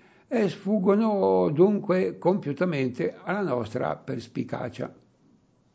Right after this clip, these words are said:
Allora, quando uno di questi fanciulli vagabondi viene arrestato in flagrante di vagabondaggio,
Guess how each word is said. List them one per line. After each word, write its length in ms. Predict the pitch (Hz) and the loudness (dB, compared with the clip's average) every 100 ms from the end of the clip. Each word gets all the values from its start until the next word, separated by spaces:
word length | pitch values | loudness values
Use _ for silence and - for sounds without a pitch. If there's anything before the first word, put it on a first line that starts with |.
| _ _ _ _ _ _ _ - | _ _ _ _ _ _ _ -4
Allora, 280 | 147 175 | 2 2
quando 400 | - 196 190 175 | 4 4 6 8
uno 160 | 175 190 | 8 8
di 120 | 170 | 6
questi 300 | 175 170 175 | 4 2 0
fanciulli 540 | 135 180 170 165 175 160 | 2 2 4 4 6 4
vagabondi 680 | 156 143 147 160 165 147 | 4 4 4 4 2 2
viene 320 | 139 147 156 | 4 4 2
arrestato 540 | 143 139 - 147 156 139 | -2 -4 -2 0 0 0
in 120 | 127 | -2
flagrante 720 | 123 131 123 156 175 160 156 | -2 -4 -2 0 0 0 -2
di 180 | 117 123 | 0 0
vagabondaggio, 1040 | 113 - - 117 120 131 120 120 117 190 | 0 -4 -4 -2 0 0 0 0 -2 -4